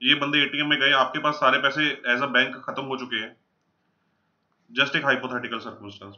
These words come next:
तो वो बंदे पैसे नहीं निकाल पा रहे एटीएम से। कितनी देखो जिम्मेवारी वाला काम है हमारा ये लोन sanctioning करने का या loan देने का, कि हम किसी गलत बंदे को loan ना दे दें।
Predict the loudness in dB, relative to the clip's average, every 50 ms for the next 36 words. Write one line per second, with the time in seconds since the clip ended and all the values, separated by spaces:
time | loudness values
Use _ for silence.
0 | _ _ -10 -10 -10 -12 -16 _ _ _ _ _ _ _ _ _ _ _ _ _
1 | _ _ -6 -4 -2 0 0 0 0 0 2 2 2 2 2 -2 -4 -4 -2 0
2 | 2 2 2 2 2 2 2 2 0 -2 -4 -8 -6 -8 -10 -8 -6 -6 -6 -4
3 | -2 0 0 0 0 -2 -2 -4 -4 -8 -12 _ -16 -6 -4 -2 -2 0 2 2
4 | 4 4 4 4 2 2 2 2 2 2 2 0 2 0 -2 -2 -2 -2 -2 -2
5 | -2 -2 -2 -2 -2 -2 -2 -2 -4 -8 -8 -10 -10 -10 -10 -10 -8 -6 -6 -6
6 | -6 -4 -4 -2 0 0 0 0 -2 -2 -4 -4 -4 -6 -6 -6 -8 -8 -8 -8
7 | -10 -12 -16 _ _ _ _ _ -6 -2 -2 -2 -2 -4 -6 -6 -4 0 0 0
8 | 0 0 -2 -2 -2 -2 -2 -2 -4 -6 -8 -8 -10 -10 -10 -12 -14